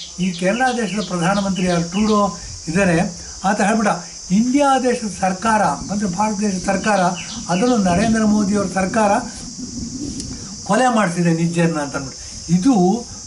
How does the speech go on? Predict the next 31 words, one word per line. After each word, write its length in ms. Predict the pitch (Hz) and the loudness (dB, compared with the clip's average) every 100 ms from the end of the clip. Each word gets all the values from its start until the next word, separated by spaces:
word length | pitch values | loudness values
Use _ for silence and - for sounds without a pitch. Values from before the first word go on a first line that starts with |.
| - 123 - | -16 -8 0
ಬೇಜವಾಬ್ದಾರಿ 680 | 233 - 262 240 196 240 196 | 2 4 4 2 2 2 4
ಹೇಳಿಕೆ. 480 | 214 214 196 170 - - - 156 | 2 2 -2 -4 -6 -14 -8 0
ಮತ್ತು 360 | 208 - 196 202 240 - - - | 0 0 0 0 -2 -8 -8 0
ಈ 60 | 185 | 2
ಹೇಳಿಕೆ 480 | 175 247 262 - | 4 2 2 2
ಏನು 240 | 220 220 220 | 0 2 2
ಅಂತಂದರೆ 320 | 202 233 240 240 - - - 151 160 | 0 0 -2 -6 -12 -14 -10 -6 0
maturity 480 | 214 - 302 294 277 | 0 2 2 4 2
ಇಲ್ಲದೆ 240 | 233 247 | 2 2
ಇರ್ತಕ್ಕಂಥ 480 | 233 - 226 220 208 | 0 -2 -4 -4 -2
ಹೇಳಿಕೆ 320 | 196 208 214 | 0 0 0
ಅಂತ 100 | 196 | 0
ಹೇಳಬೇಕು. 340 | 190 190 170 170 - - - | 2 2 -2 -4 -14 -14 -2
ಏನು 280 | 175 247 240 | 2 4 2
ಅಂದರೆ 260 | 233 226 240 - - - | 2 2 0 -4 -12 -4
ಹುಚ್ಚು 300 | 262 277 - | 0 0 2
ಮುಂಡೆ 280 | 285 277 254 | 2 4 4
ಮದುವೆಲಿ 360 | 233 220 226 202 | 2 2 2 4
ಉಂಡೋನೇ 440 | 196 220 226 220 | 4 4 4 2
ಜಾಣ 220 | 196 208 | 2 2
ಅಂತ 220 | 202 196 202 | 2 2 0
ಅಂದ್ಬಿಟ್ಟು 300 | 196 190 - - - - | 0 -2 -6 -14 -14 -10
ಯಾರಿಗೋ 680 | - - 160 175 170 180 240 | -6 0 2 4 2 4 4
ಓಲೈಸ್ಬೇಕಾಗಿರುತ್ತೆ 1040 | 233 226 240 220 226 220 226 208 214 202 | 4 4 2 0 -2 0 0 2 0 0
ವೋಟರ್ಸ್ನ, 520 | 190 208 185 185 - 240 - - - - | 0 0 0 -2 -4 -6 -6 -14 -12 -2
ಆ 140 | 214 | 0
ಥರ 200 | 233 226 | 2 2
ಈ 120 | 220 214 | 2 0
ಥರ 200 | 226 190 | 0 -2
statement 460 | 220 226 220 208 | -2 -2 0 0
ಕೊಟ್ಬಿಡ್ತಾರೆ. 640 | 220 185 196 180 170 - | 0 0 0 0 -2 -4